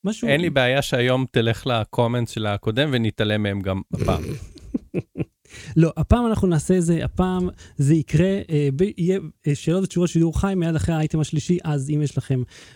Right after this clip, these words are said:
Speaker 1: משהו שאתם רוצים לשאול, אנא בכוח, תכתבו את זה ואנחנו, אני מבטיח שנענה. אהוד, רצית לדבר על בלו יטי?
Speaker 2: כן, רציתי לשאול אותך,
Speaker 1: מהמם.
Speaker 2: כי, אה, לנו יש מיקרופונים מקצועיים של, אה, קינגים.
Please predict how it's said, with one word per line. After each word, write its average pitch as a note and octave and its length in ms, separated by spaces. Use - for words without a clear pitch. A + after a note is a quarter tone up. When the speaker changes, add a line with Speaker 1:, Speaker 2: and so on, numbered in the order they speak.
Speaker 1:
משהו G3+ 300
שאתם F#3 140
רוצים D#3+ 280
לשאול, D3+ 440
אנא A3 140
בכוח, D#3 720
תכתבו D#3+ 540
את D3 80
זה D#3 140
ואנחנו, C#3+ 720
אני D3 160
מבטיח D3+ 340
שנענה. C#3 400
אהוד, A#3 180
רצית F#3+ 300
לדבר F3+ 320
על E3+ 100
בלו D3 260
יטי? E3 480
Speaker 2:
כן, C3+ 200
רציתי C3+ 340
לשאול A2+ 240
אותך, - 240
Speaker 1:
מהמם. D3 120
Speaker 2:
כי, F#2+ 240
אה, G2+ 180
לנו A2+ 300
יש - 160
מיקרופונים G#2+ 460
מקצועיים G#2 440
של, F#2 240
אה, F#2 160
קינגים. A2 440